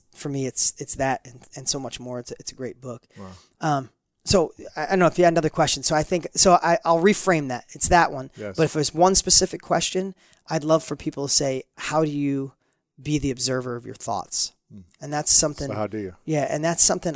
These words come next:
Speaker 1: I would, I would, I, and the only reason I say this is because I've been obsessed with it for the last
Speaker 2: <laughs>
Speaker 1: three years, 'cause I want to be the observer of
Speaker 2: Hmm.
Speaker 1: thoughts immediately. And I'm not there yet. I want it to trigger, because when you're having a bad day, an angst day, a stressful day,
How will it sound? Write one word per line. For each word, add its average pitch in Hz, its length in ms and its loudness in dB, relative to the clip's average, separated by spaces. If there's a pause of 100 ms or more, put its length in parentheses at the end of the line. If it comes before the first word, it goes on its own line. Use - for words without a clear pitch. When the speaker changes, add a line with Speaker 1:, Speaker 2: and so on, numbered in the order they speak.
Speaker 1:
I 143 220 -2
would, 143 340 -2 (800)
I 156 140 0
would, 147 260 0 (240)
I, - 120 -6 (280)
and 160 100 -6
the - 20 0
only 190 80 4
reason 185 140 4
I - 40 -4
say 196 140 4
this 180 140 4
is - 60 -2
because 147 200 -6
I've 143 140 -4
been 143 160 -4
obsessed - 800 4
with 131 120 -4
it - 120 -8
for 123 120 -12
the 127 100 -6
last 127 320 0
Speaker 2:
<laughs> - 540 -6
Speaker 1:
three 208 200 6
years, 160 280 4
'cause - 100 -6
I 156 100 2
want 180 360 0
to 170 100 -10
be 160 300 -2 (300)
the 160 100 2
observer 165 520 2
of 139 140 -4
Speaker 2:
Hmm. 120 60 -10
Speaker 1:
thoughts 151 460 2 (100)
immediately. 147 800 -2 (520)
And 156 120 -4
I'm 151 80 -4
not 156 240 -2
there 151 160 0
yet. 120 160 -4
I 139 60 -8
want 156 180 -4
it - 40 -20
to 131 80 -14
trigger, 127 420 -2
because 143 280 -8
when 156 120 -4
you're 190 120 2
having 185 280 0
a 147 40 -4
bad 135 380 -6
day, 127 380 -8
an 127 180 -16
angst - 380 -2
day, 123 340 -6
a - 40 -12
stressful - 500 -4
day, 127 420 -6